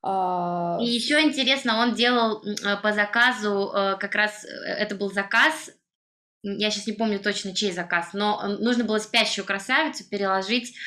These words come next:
Speaker 2: а, в четыре руки.
Speaker 1: Это был не заказ, это была просто просьба
Speaker 2: Просьба.
Speaker 1: Чайковского, по-моему.
Speaker 2: Просьба
Speaker 1: Да,
Speaker 2: Чайкова,
Speaker 1: да.
Speaker 2: самого Чайковского,
Speaker 1: Да,
Speaker 2: да.
Speaker 1: да, да, он просто попросил,
Speaker 2: Вот.
Speaker 1: да,
Speaker 2: И
Speaker 1: да.
Speaker 2: Рахманинов очень переживал, э,
Speaker 1: Да.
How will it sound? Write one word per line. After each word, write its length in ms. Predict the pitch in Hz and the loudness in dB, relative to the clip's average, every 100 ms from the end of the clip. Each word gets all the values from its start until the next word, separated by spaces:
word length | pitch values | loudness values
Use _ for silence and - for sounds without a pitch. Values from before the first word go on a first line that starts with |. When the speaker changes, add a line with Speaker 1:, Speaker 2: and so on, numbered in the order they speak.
| - - - - - | -10 -10 -10 -8 0
Speaker 2:
а, 760 | 185 180 180 180 180 180 180 | 4 4 4 2 0 -2 -4
в 60 | 180 | -4
четыре 340 | - - 233 | -4 2 2
руки. 520 | 240 247 240 180 165 _ _ _ - | 2 0 0 0 -2 _ _ _ -4
Speaker 1:
Это 240 | 247 302 | 0 2
был 180 | 277 349 | 4 4
не 120 | 339 339 | 6 6
заказ, 400 | 330 330 381 370 | 4 4 2 0
это 160 | 311 | -2
была 220 | 240 285 277 | 0 2 2
просто 300 | 294 - 269 | 0 -2 -2
просьба 380 | 294 269 208 | 0 0 0
Speaker 2:
Просьба. 280 | 208 311 - | 4 6 6
Speaker 1:
Чайковского, 420 | 233 175 165 185 170 | 4 2 0 -2 -2
по-моему. 280 | 175 165 151 | -2 2 6
Speaker 2:
Просьба 280 | 311 254 | 6 6
Speaker 1:
Да, 60 | 247 | 4
Speaker 2:
Чайкова, 340 | 285 254 285 | 4 4 4
Speaker 1:
да. 60 | 320 | 4
Speaker 2:
самого 400 | 302 285 285 226 | 8 8 8 4
Чайковского, 580 | - 208 202 - - 185 | -2 -2 -2 -2 0 2
Speaker 1:
Да, 80 | 277 | 4
Speaker 2:
да. 40 | - | 4
Speaker 1:
да, 60 | 226 | 4
да, 140 | 220 | 4
он 60 | 226 | 2
просто 240 | 294 - | -2 -4
попросил, 500 | 262 254 254 196 190 | -6 -4 -4 -2 -4
Speaker 2:
Вот. 140 | 175 180 | -4 -2
Speaker 1:
да, 240 | 170 165 | -4 -4
Speaker 2:
И 60 | - | 2
Speaker 1:
да. 60 | 240 | 4
Speaker 2:
Рахманинов 500 | 202 285 285 262 254 | 6 6 6 4 2
очень 380 | 285 269 240 214 | 4 4 4 2
переживал, 760 | 208 202 202 220 262 302 311 294 | 2 2 2 4 8 8 8 6
э, 20 | |
Speaker 1:
Да. 580 | 214 214 208 302 294 | 4 6 6 6 6